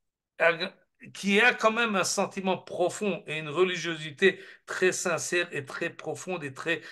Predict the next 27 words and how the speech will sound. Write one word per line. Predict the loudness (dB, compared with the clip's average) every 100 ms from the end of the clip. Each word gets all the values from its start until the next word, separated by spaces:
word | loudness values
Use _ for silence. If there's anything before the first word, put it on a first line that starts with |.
| -18 -8
euh, | -4 -2 -2 -4 -6 -14 _ _
et | -12 -10 -8 -10 -12
très | -8 -6 -4 -6 -8 -4
consciente. | 0 2 4 6 6 2 -8 _ _ _ _
Mais | -4 0
avec | 4 4 4
cela, | 2 4 6 8 6 4 -4 _ _
il | -14 -6
dit, | -4 -4 -6 _
l'essentiel, | -4 2 2 2 0 2 4 4 2
c'est | -4 -4 -2
le | -2
pshat. | -2 2 4 2 -2 -20 -16
Le | -2 -2
centre | 0 4 6 6 4
de | 0
tout | -2 -4
ce | -6
qui | -4 -4
tourne | -2 0 0
autour, | 0 0 4 4 2 -10 -4
à | 2 6 6 6
Nekuda, | 2 -4 -8 2 6 6
Ba'agula, | 6 6 4 2 -4 0 2 0 -8 _
c'est | -2 4
le | 6 6
pshat. | 6 6 6 4